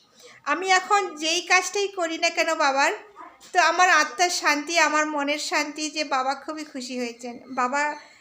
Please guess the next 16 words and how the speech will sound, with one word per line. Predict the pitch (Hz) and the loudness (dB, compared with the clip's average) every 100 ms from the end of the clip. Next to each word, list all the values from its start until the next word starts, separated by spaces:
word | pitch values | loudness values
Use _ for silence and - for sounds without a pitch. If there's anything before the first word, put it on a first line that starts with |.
| _ | _
সত্যিকারের | - 339 339 381 392 381 | -6 -4 -2 -2 -2 -2
খুবই | 359 320 311 | -8 -10 -10
খুশি | 294 285 | -12 -8
হয়েছেন। | 269 262 269 254 | -6 -4 -6 -4
বাবা | 254 262 269 | -2 0 0
খুবই | 269 294 285 | -2 -6 0
আনন্দ | 262 247 262 262 277 277 277 - _ _ _ | 0 0 -4 -4 -2 -2 -6 -16 _ _ _
যে | 277 269 | -4 2
আমরা | 262 262 277 | 2 2 0
তার | 262 277 269 | 0 0 2
এইভাবে | 269 277 277 269 | 0 -2 -4 -4
সেবা | - 269 254 | -6 -4 -4
করেছি। | 254 269 269 - 294 294 _ _ _ - | -4 -6 -6 -8 -8 -10 _ _ _ 0
আমরা | 277 285 302 | 2 2 2
তাকে | 294 285 311 | 2 -2 -4
সু-, | 302 - 302 262 | -4 -6 -8 -8